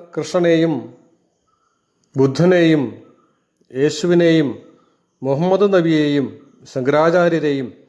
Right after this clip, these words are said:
ശൈവസിദ്ധന്മാരെയും ഒക്കെ അനുകമ്പയുടെ മൂർത്ത രൂപങ്ങളായി ഗുരു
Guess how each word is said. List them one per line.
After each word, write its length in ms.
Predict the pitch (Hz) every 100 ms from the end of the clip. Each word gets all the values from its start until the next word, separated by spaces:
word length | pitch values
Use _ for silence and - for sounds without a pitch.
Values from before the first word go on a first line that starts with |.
| _ _ _ _
ശൈവസിദ്ധന്മാരെയും 1040 | - 131 151 175 147 135 156 175 170 170 156
ഒക്കെ 220 | 139 151 185 - - _ _
അനുകമ്പയുടെ 760 | 143 160 202 226 220 214 214 202
മൂർത്ത 380 | 190 170 180 180
രൂപങ്ങളായി 640 | 180 170 170 170 165 156 160
ഗുരു 240 | 143 147